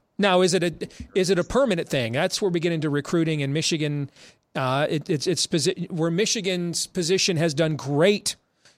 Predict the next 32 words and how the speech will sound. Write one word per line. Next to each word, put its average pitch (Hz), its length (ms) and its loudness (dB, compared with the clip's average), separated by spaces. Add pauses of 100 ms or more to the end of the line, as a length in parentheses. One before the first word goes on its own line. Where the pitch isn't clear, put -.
(120)
with 175 180 -2
using 160 320 2
N 156 200 -2
I 135 200 0
L 135 300 2
to - 140 -2
retain 151 640 -2
players, 135 480 0
to 135 100 -2
get 147 200 -4
guys 151 340 0
to 139 100 -6
not 139 380 0
go 156 180 2
to 147 80 -2
the 135 160 0
N 131 100 -2
F 131 160 -4
L. 92 260 -2 (440)
It 165 100 2
has 156 160 2
been, 160 300 0
it's 170 180 0
been 180 160 0
as 165 120 2
successful 165 500 0
as 147 100 0
any 170 180 0
program 156 500 0
in 135 40 -4
the 131 80 -4
country 131 460 -4